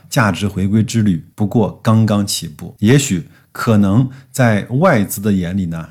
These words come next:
有类似的感觉，要不然外资怎么会持续的买买买呢？今年以来啊，仅深港通外资就增持了百分之四点六九的格力股份，外资的持股比例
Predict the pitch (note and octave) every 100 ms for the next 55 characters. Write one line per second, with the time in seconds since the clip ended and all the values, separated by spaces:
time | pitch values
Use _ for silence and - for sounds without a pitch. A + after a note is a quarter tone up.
0 | - G2 F2+ G2 B2+ F#2+ - - F2+ F2
1 | - - - D#2+ D#2+ E2 - _ E3+ E3
2 | D#3 B2 B2+ C3 - C3+ C#3+ A#2+ B2+ A#2
3 | G2 F2 A2+ G#2 - - B2 - C#3+ A2+
4 | - - G#2 G#2 G2 D2 E2 D#2+ - _
5 | - B2+ A#2+ G#2+ F2 E2 F2 D#2 - G#2
6 | G2 C3 D#3 G#2 E2+ G2+ G2+ - - _
7 | C3 A#2+ G2+ A2+ G#2 A2+ F#2+ A#2+ B2 A#2
8 | G2 G2 - E2+ E2+ G#2 G#2 G#2 - C3+
9 | G2+ F2+ A2+ C3+ A#2+ - F#2 D#2 G2 G#2+
10 | - G#2 G#2 G#2 F#2 - F#2 - - _
11 | - C#3 A#2 A#2 A2 G#2 - G#2 A#2 F#2
12 | F2+ G2+